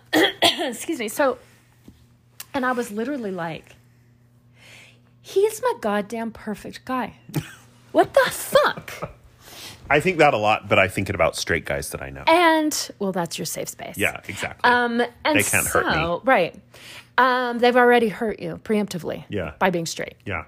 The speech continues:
Speaker 1: So,
Speaker 2: They hurt
Speaker 1: um,
Speaker 2: me in grade school.
Speaker 1: what happens <laughs> is, what happens is we have several classes together that year, and in most of those classes, we end up sitting next to each other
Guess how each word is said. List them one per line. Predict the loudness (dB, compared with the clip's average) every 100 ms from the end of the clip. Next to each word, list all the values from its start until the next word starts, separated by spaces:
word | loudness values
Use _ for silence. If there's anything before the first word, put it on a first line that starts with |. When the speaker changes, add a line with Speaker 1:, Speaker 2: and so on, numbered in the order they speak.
| _
Speaker 1:
So, | -12 4 4 6 2 -4 -2
Speaker 2:
They | 2
hurt | 2
Speaker 1:
um, | 2
Speaker 2:
me | 0
in | -2
grade | -2 -2
school. | -4 -10 -10 0
Speaker 1:
what | 2 2
happens | 2 2 2 4 2 2 -4 -6
<laughs> |
is, | -8 -8 -16 -10 -10 -10 _ _ _ -20 -20 -20 -20 _ -20 _ -20 _ -20 _ _ _ _ -20 -20 _ -20 _ -18 -18 -18 -18 -16 -2
what | 2 4
happens | 4 4 2 2
is | 4 6 6 6 4 -4 -12 _ -20 -20 -20 _
we | 0 0
have | 2 2
several | 4 4 4
classes | 2 0 -4 -8
together | -2 -2 0 -2
that | -2 -4
year, | -4 -4 -6 -12 _ _ _ _ _ -2
and | 2 4 4 4 2 0 -2 -8 _ _ _ _ _ _ _ _ _ _ _ -12 -6 4
in | 6 6
most | 4 4 2
of | -2
those | -2
classes, | 0 -2 0 -2
we | -2
end | -2
up | -2
sitting | -4 -4 -2
next | -2 -4
to | -6
each | -6 -4
other | -4 -4 -4